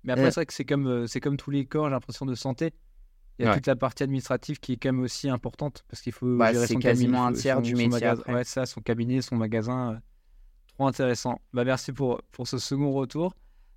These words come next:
Speaker 1: Euh, passons maintenant aux questions des, des abonnés. J'en ai deux. Donc, le but, c'est que tu répondes vraiment du tac au tac assez rapidement.
Speaker 2: Ouais.
Speaker 1: La première
Speaker 2: Ok.
Speaker 1: question, c'est de Tom. Euh, quelle est la part de la pratique
Speaker 2: Dans les études ?
Speaker 1: dans tes études ?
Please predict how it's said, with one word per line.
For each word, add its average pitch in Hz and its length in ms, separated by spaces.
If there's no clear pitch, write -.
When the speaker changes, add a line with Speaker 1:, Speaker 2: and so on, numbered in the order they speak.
Speaker 1:
Euh, 117 160
passons 151 360
maintenant 160 260
aux 151 40
questions 143 420
des, 117 560
des 117 200
abonnés. 135 540
J'en 127 180
ai 123 120
deux. 151 320
Donc, 135 220
le 127 60
but, 139 160
c'est 127 100
que - 40
tu - 120
répondes 117 300
vraiment 131 280
du 123 80
tac 120 200
au 123 60
tac - 340
assez 135 220
rapidement. 135 300
Speaker 2:
Ouais. 107 180
Speaker 1:
La 120 100
première 170 220
Speaker 2:
Ok. - 60
Speaker 1:
question, 175 200
c'est 135 120
de - 40
Tom. 202 320
Euh, 120 300
quelle 165 160
est 156 60
la 143 120
part 180 180
de 131 60
la 107 140
pratique - 640
Speaker 2:
Dans 131 240
les 165 240
études ? 160 360
Speaker 1:
dans 131 200
tes 131 200
études ? 120 320